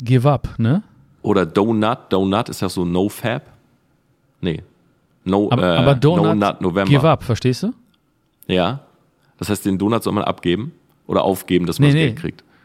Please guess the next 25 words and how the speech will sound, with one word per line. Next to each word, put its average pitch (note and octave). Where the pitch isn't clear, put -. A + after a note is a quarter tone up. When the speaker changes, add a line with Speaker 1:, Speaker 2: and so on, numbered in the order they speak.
Speaker 1:
"Do D#3
not D#3
give C#3
up". -
Also B2+
die E3+
Leute, A3
die F3
das F3
hören, A3
die E3+
checken E3
das. F3+
Du A3
checkst -
den D#3+
Witz F3
jetzt C#3
nicht, C#4+
aber E3+
ist D#3+
kein C#3
Problem. G2+
Speaker 2:
<laughs> -
Bro, A#2